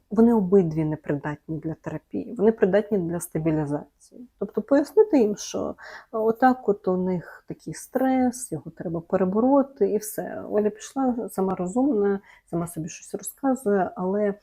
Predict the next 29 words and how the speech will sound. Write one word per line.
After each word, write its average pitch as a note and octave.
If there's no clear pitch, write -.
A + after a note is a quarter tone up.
Маша G3+
може G3+
сумувати, C4
і G#3+
вона F3
більш D#3+
така -
депресивна, -
то G3+
Оля A#3
проактивна, D#4
вона, F3
їй E3
треба, E3
от -
саме C#4
така F3+
типова A#3
нарцисична E3
історія. -
Спочатку: -
"Ой, F#3
ви E3
класний -
спеціаліст, -
супер, G#3
мені E3+
вас D3+
порадили, G3